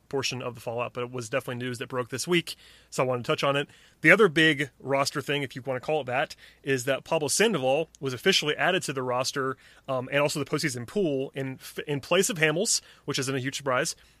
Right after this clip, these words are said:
And then Sandoval, uh, veteran, of course, high-profile guy at one point in time, started at third base on Sunday. Uh, Brian Snitker said that Austin Riley tweaked his quad on Friday. He says it's not serious, but he rested Saturday and Sunday. We'll obviously have an eye on that. We're recording this Sunday night, so we don't know anything more about that at this point in time.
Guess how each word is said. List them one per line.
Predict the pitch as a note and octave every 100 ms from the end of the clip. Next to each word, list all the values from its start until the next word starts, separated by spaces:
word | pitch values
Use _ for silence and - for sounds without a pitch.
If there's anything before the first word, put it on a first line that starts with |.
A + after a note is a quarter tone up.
| _ -
And | D#3
then | E3 E3
Sandoval, | - G3+ F3 C#3+ D3 - - _
uh, | C3+ C3
veteran, | B2 C3 D3+ G#3
of | F3+
course, | D3+ D#3
high-profile | C#3 C3+ C#3+ D3 C#3
guy | C3+ C#3+ E3
at | C#3+
one | C3+ C#3
point | C#3+ D3
in | D#3
time, | B2+ C3+ C#3+ - - _
started | - - G3 G3+
at | -
third | G3+
base | G3+ E3 - - - _ _ _
on | D#3+ D#3+
Sunday. | - F#3+ B2+ A#2+ -
Uh, | C3 B2 B2+ _ _ _
Brian | D#3 D3+
Snitker | F3 E3
said | F3 D3
that |
Austin | C#3 C#3+ C#3
Riley | C#3+ D3
tweaked | - D#3+
his | C3+
quad | - C#3+ C3+ D#3
on | C#3 B2+ A2+
Friday. | - D3+ E3+ F#3+ G#3 - - - -
He | C#3
says | - E3
it's | F3
not | F3+ F3+
serious, | - F3+ G3 A#3
but | - C#3
he | C3+
rested | C3+ C#3 D3
Saturday | D3+ D3 C#3+
and | C3+
Sunday. | D#3 E3 F#3+
We'll | D#3 C#3
obviously | C3+ C3+ -
have | C3
an | B2
eye | C3 C#3+
on | C#3+ C3+
that. | C#3+ D3
We're | C3+
recording | B2 D3+ C#3+
this | -
Sunday | C#3
night, | C3 D#3 D#3
so |
we | C#3
don't | C3+ C3+
know | C3+
anything | B2+ B2+
more | D3 E3
about | D#3 D#3
that | D3+
at | D3
this | C#3+
point | D#3+ C#3
in |
time. | C3 C#3 D3 D3